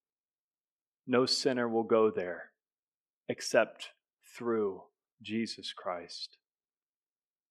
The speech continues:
And so, Jesus, we thank you that you came down and you died as a substitute for our sins,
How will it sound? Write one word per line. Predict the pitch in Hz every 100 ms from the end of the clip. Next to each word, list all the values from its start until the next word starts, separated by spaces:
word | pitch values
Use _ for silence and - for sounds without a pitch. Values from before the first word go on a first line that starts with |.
| _ _ _ _ _ _ _ _ 120
And | 113
so, | -
Jesus, | 113 117 120 113 117 -
we | 117
thank | - 123 117 -
you | 120
that | 110 107
you | 117
came | - 123 117 117
down | 110 107 104 104
and | 104
you | 107 104
died | 95 113 110 110 104 101
as | 98
a | 104
substitute | - 117 110 - - 110 - 107 -
for | -
our | 98 95
sins, | - - 95 92 87 - -